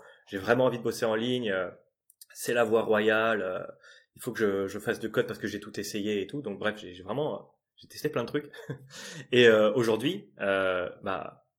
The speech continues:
en ayant fait tout ça, en ayant pris le temps, euh, de, de digérer ces, ces échecs et, et d'apprendre de mes erreurs,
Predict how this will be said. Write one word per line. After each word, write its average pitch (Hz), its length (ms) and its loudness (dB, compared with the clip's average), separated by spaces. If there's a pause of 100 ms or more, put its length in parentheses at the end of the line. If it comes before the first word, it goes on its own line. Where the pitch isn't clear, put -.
(140)
en 101 100 -4
ayant 107 160 2
fait 107 140 -6
tout 110 100 -12
ça, 139 420 0
en 95 220 -6
ayant 95 140 -6
pris 120 140 -6
le 107 100 -8
temps, 120 340 0
euh, 92 140 -4
de, 101 180 -2
de 101 100 -6
digérer 104 440 0
ces, 95 400 -12
ces 98 240 -10
échecs 117 340 -4
et, 92 240 -10
et 101 60 -12
d'apprendre 101 320 -6
de - 40 -8
mes 95 200 -6
erreurs, 131 320 -4